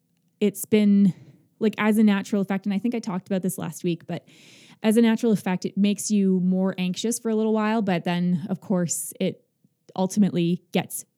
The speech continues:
way better. Like, you feel way better than you did before you started the therapy. So, um, it's been really helpful, really helpful, and it's been getting me to think more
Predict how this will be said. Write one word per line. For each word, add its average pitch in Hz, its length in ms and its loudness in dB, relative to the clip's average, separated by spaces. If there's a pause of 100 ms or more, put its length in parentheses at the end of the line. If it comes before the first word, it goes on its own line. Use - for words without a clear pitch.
(140)
way 180 320 2
better. 170 340 -4
Like, 165 240 -6
you 190 80 2
feel 185 420 0
way 180 220 2
better 170 240 -2
than 170 140 -2
you 170 100 -4
did 160 240 -4
before 165 460 -4
you 143 160 -6
started 147 480 -6
the 175 80 -6
therapy. - 580 -8 (720)
So, 214 440 2 (280)
um, 185 680 0
it's 202 240 -2
been 190 420 4 (160)
really 208 500 4 (280)
helpful, 165 720 -4 (180)
really 208 360 6
helpful, 151 580 -8 (440)
and 185 760 2
it's 196 200 0
been 202 300 2
getting 214 300 2
me 202 160 4
to 202 140 -2
think - 580 -2 (320)
more 190 680 2